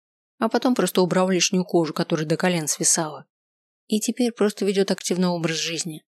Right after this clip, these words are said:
Но разжирел он так на газировке, чипсах и фастфуде. С ума сойти. Это точно. Зная, как сложно избавиться от лишнего веса, я преклоняюсь перед ним. Будь там хоть тренер-волшебник, все равно все зависит от упорства человека.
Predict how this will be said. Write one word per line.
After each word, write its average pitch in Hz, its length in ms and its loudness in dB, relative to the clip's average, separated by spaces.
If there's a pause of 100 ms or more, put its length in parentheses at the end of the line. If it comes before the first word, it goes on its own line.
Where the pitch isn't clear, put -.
(720)
Но 180 180 6
разжирел 185 560 4
он 202 160 2
так - 220 -4
на 170 100 2
газировке, 170 540 2
чипсах - 420 -4
и 175 60 -2
фастфуде. 175 640 -4 (720)
С - 200 -8
ума 175 220 -4
сойти. 180 540 -8 (440)
Это 262 220 0
точно. 165 520 0 (520)
Зная, 233 320 2
как 220 160 -2
сложно 214 320 -2
избавиться 196 420 0
от - 80 -6
лишнего 185 400 0
веса, 190 300 0
я 165 100 0
преклоняюсь 175 560 0
перед 190 260 -4
ним. 165 220 -2 (760)
Будь 254 200 0
там 240 180 0
хоть - 260 -4
тренер-волшебник, 220 1120 0
все - 280 -2
равно 233 260 0
все 202 180 -4
зависит 196 420 -4
от 180 120 -2
упорства 180 420 -2
человека. 196 680 -4